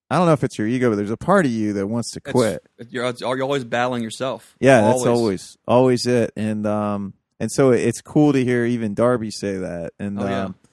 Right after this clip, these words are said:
Speaker 1: anyways, I didn't mean to, uh, to throw a, a, throw a, a curveball in the conversation there. So, but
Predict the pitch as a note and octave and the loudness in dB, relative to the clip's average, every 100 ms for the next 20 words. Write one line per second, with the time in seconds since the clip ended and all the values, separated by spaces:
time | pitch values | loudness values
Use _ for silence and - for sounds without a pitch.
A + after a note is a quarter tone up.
0 | _ _ F3+ D#3+ A#2+ C3+ C3 C3 C3 - | _ _ 0 4 4 4 2 0 -2 -2
1 | A#2+ A2 G#2+ G2+ G2 G2 - _ _ _ | -2 0 0 -2 -2 -4 -8 _ _ _
2 | _ _ _ _ - _ _ - B2 A2 | _ _ _ _ -20 _ _ -6 -2 -2
3 | G#2 F#2+ D#2+ - F#2+ F#2 - _ _ _ | -2 -2 -6 -8 -6 -6 -8 _ _ _
4 | _ _ _ _ - - A2+ G#2+ G2 F#2 | _ _ _ _ -20 -6 -2 0 -2 -4
5 | - G2 - C#3+ D3+ G2+ G2 G2 - G2 | -6 -10 -4 -4 -2 -4 -4 -6 -6 -6
6 | G2 - F#2+ - G2 G2+ - A2+ G#2+ - | -6 -6 -8 -6 -6 -4 0 0 0 -4
7 | _ _ _ _ _ C#3+ D3 | _ _ _ _ _ 6 6